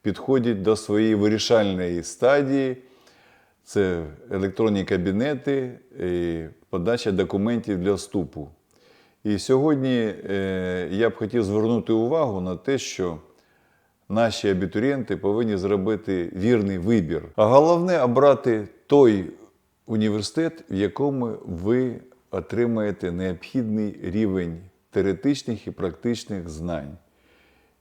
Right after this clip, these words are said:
І сьогодні в нашому суспільстві йде така дискусія, чи можливо студенту-медику отримати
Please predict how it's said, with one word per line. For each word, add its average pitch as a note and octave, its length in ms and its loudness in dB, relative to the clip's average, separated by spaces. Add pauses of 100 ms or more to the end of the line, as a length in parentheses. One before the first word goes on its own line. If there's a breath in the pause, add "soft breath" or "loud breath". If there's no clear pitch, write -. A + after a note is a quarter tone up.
(100)
І G2+ 140 -2
сьогодні B2 580 2 (240)
в F#2 240 -8
нашому A2+ 400 0
суспільстві A#2 640 -8
йде G#2 220 2
така A#2+ 280 -2
дискусія, E2+ 960 -4 (380 soft breath)
чи A#2 220 -2
можливо A2+ 920 4 (260)
студенту-медику F#2+ 1600 -4
отримати F#2 800 -4